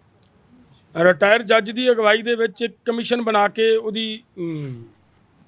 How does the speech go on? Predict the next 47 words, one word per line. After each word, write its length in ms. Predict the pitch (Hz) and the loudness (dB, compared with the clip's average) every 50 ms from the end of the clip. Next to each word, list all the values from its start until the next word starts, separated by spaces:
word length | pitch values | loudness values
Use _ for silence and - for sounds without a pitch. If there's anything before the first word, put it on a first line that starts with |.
| _ _ _ _ _ _ _ _ _ - | _ _ _ _ _ _ _ _ _ -4
ਰਿਪੋਰਟਿੰਗ 500 | 156 165 175 160 202 214 196 226 220 208 | -2 -2 0 4 4 4 4 4 2 2
ਕਰ 180 | 190 220 202 202 | 4 2 2 4
ਰਿਹਾ 260 | 208 202 185 208 208 | 2 0 2 0 0
ਹੈ, 80 | 214 | 0
ਰਿਕਾਰਡ 300 | 202 196 - 196 190 190 | -2 -4 -2 -2 -4 -4
ਇਕੱਠਾ 340 | 190 196 _ 196 - - 196 | -4 -8 _ -12 -8 -8 -10
ਕਰ 180 | 190 - 180 180 | -8 -6 -6 -6
ਰਿਹਾ, 180 | 190 202 202 | -4 -4 -4
ਸਾਡੇ 300 | 190 185 180 180 175 190 | -4 -4 -6 -4 -4 -4
ਕੋਲੋਂ 540 | 180 196 190 196 190 185 180 170 170 - _ _ _ _ _ _ _ _ _ - | -2 -2 0 0 0 -2 -4 -6 -8 -14 _ _ _ _ _ _ _ _ _ -10
ਅਹ, 200 | 165 175 175 180 | -4 0 2 2
ਅਗਵਾ 340 | 180 185 196 208 240 247 247 | 4 8 8 8 8 8 6
ਮੰਗੇ 320 | 233 220 208 202 214 208 | 4 0 0 0 0 2
ਜਾ 200 | 190 202 190 190 | 2 2 0 0
ਰਹੇ 200 | 190 185 175 190 | 0 -2 -2 -4
ਨੇ, 180 | 196 190 196 196 | -4 -4 -4 -4
ਆਈ 160 | 180 185 185 | -2 -2 -2
ਵਿਟਨੈੱਸ 420 | 175 175 160 - 196 190 175 139 | -4 -6 -8 -8 -8 -8 -8 -8
ਜਿਹੜੇ, 240 | - 185 196 196 185 | -6 -2 -2 -2 0
ਜਿਹੜੇ 200 | 160 190 190 185 | 0 0 -2 -2
ਸੀਗੇ, 380 | 156 - 180 185 175 180 185 233 - _ _ 196 | -2 -4 -8 -8 -6 -6 -8 -8 -10 _ _ -12
ਉਹ 80 | 175 | -8
ਮੰਗੇ 260 | 160 160 160 180 202 185 | -6 -6 0 0 0 0
ਜਾ 160 | 170 160 151 | 0 -2 -4
ਰਹੇ 140 | 139 131 135 | -6 -6 -8
ਨੇ। 140 | 156 202 - _ _ _ - _ _ _ _ _ _ _ _ _ _ _ _ _ 202 | -8 -10 -14 _ _ _ -20 _ _ _ _ _ _ _ _ _ _ _ _ _ 4
ਲੇਕਿਨ 320 | 233 240 233 294 277 269 | 4 6 6 4 6 6
ਇੱਕ 120 | 262 262 - - 247 | 6 6 4 0 0
ਗੱਲ 180 | 277 277 277 277 | 2 2 2 2
ਮੈਨੂੰ 300 | 269 269 269 269 269 262 | 0 0 0 0 0 0
ਇਹ 40 | |
ਲੱਗੀ 260 | 254 247 208 226 254 262 | 0 -2 -2 0 2 2
ਆ 100 | 262 254 | 2 2
ਕਿ 140 | 269 269 | 2 -2
ਮਾਨਯੋਗ 500 | 262 240 220 214 226 247 254 254 254 240 | -2 -2 -2 -2 -2 -2 -2 0 0 0
ਹਾਈ 200 | 208 190 208 226 | 2 2 2 0
ਕੋਰਟ 340 | 220 - 240 233 233 233 247 | 0 0 0 0 0 0 -2
ਨੂੰ 140 | 240 247 240 | -2 -2 0
ਮੈਂ 120 | 240 233 | 0 -2
ਤੁਹਾਡੇ 360 | 226 - 220 185 165 170 214 233 | 0 2 4 4 6 6 4 6
ਮਾਧਿਅਮ 400 | 226 226 226 214 240 240 214 202 | 6 4 2 2 0 -2 -2 0
ਤੋਂ 140 | 233 233 | 2 2
ਇੱਕ 140 | 220 202 214 | 2 2 2
ਰਿਕੁਐਸਟ 420 | 196 185 - 202 208 202 - - 208 | 0 -2 0 0 0 -2 -2 -2 -4
ਵੀ 100 | 214 196 | -2 0
ਕਰਨੀ 260 | 196 180 165 170 156 | 0 0 0 0 0
ਚਾਹੂੰਗਾ 400 | 151 175 175 170 165 170 165 | 0 -2 -2 -2 -4 -6 -8